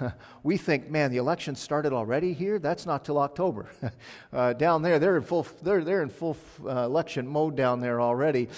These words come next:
and, uh, they've got a year and a bit to go still.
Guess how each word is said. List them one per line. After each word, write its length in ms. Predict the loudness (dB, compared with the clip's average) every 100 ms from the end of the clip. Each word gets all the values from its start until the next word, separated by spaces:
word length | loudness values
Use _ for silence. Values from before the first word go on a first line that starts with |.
| -14 -16 -4
and, 300 | 0 0 2
uh, 100 | -2
they've 200 | 0 2
got 120 | 2
a 60 | 2
year 200 | 2 0
and 100 | 2
a 20 |
bit 240 | 2 2
to 80 | 0
go 260 | 4 6 4
still. 460 | -2 0 2 0